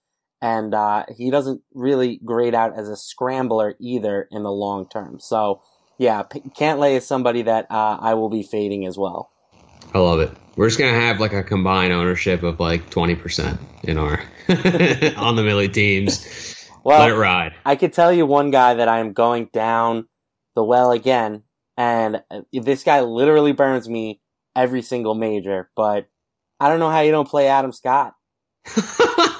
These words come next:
Speaker 2: <laughs> Yeah, you do love Adam Scott.
Speaker 1: I,
Speaker 2: You're
Speaker 1: I,
Speaker 2: right.
Speaker 1: like, look at his numbers, though. They're unreal. He's, like, an elite contributor in everything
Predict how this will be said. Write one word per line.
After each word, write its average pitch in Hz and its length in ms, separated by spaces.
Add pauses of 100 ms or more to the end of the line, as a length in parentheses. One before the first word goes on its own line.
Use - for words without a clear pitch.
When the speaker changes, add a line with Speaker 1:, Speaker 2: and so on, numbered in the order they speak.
(240)
Speaker 2:
<laughs> 226 60
Yeah, 127 220
you 135 280
do 151 160
love 113 260
Adam 101 280
Scott. 180 340
Speaker 1:
I, - 20
Speaker 2:
You're - 120
Speaker 1:
I, 190 100
Speaker 2:
right. 139 320
Speaker 1:
like, 175 200
look 170 300
at 214 120
his 196 240
numbers, 165 540
though. 104 360
They're 135 400
unreal. 143 800 (380)
He's, 151 320
like, 151 260 (100)
an 143 120
elite 143 420 (140)
contributor 139 760
in 123 160 (180)
everything 123 640